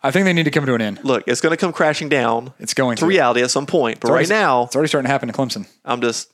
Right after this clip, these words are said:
Speaker 2: I'm enjoying it.
Speaker 1: Yeah. All right.
Speaker 2: So just give me that. Just give me
Speaker 1: The
Speaker 2: that.
Speaker 1: fall, the fall is gonna be hard.
Speaker 2: It's gonna be extremely hard.
Speaker 1: <laughs> It will be, it'll be a hard fall going from twelve wins a year to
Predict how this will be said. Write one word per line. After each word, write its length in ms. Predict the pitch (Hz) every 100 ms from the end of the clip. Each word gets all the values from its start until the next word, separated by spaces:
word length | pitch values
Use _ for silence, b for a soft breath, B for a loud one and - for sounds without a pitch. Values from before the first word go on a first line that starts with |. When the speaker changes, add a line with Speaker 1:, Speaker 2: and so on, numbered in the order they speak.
| -
Speaker 2:
I'm 120 | 127
enjoying 400 | 120 127 120 104
it. 120 | 104 - _ _
Speaker 1:
Yeah. 140 | 92 - _ _ 107
All 60 | 107
right. 160 | 82 73 _ _ _
Speaker 2:
So 180 | - 110
just 160 | 110
give 100 | 151
me 100 | 135
that. 240 | 120 101 -
Just 120 | -
give 80 | 123
me 60 |
Speaker 1:
The 60 | 110
Speaker 2:
that. 20 |
Speaker 1:
fall, 180 | 135 -
the 100 | 123
fall 360 | - 147 139
is 100 | 117
gonna 180 | 107 123
be 120 | 117
hard. 320 | 110 113 104 - B B _ _ _
Speaker 2:
It's 100 | 127
gonna 140 | - 175
be 60 | 117
extremely 380 | - 120 113
hard. 240 | 107 - 165
Speaker 1:
<laughs> 880 | 151 190 214 - 233 - 247 - 214 - _ _ _ B B B -
It 60 |
will 100 | 143
be, 60 | 147
it'll 360 | 131 - - 175
be 80 |
a 80 | 180
hard 240 | 160 165 160
fall 240 | 156 147
going 240 | 131 127
from 240 | 123 120 117
twelve 320 | - 147 135
wins 200 | 135 127
a 40 |
year 180 | 120 123
to 140 | 117